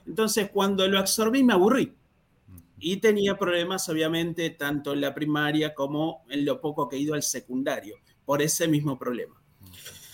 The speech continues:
Speaker 1: Bueno, eh, una pareja trajo un día, como dije, hace alrededor de diez años, una P C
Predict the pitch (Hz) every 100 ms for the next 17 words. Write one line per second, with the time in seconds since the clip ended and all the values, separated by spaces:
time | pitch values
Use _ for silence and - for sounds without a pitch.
0 | - _ 240 208 180 - - - - 170
1 | 160 156 151 147 143 127 - - _ _
2 | 233 220 214 226 226 214 214 196 190 202
3 | 196 165 151 131 127 123 _ _ _ _
4 | 151 156 156 165 139 - 143 131 120 123
5 | 131 147 151 135 139 135 214 214 165 -
6 | 147 151 143 180 - 285 330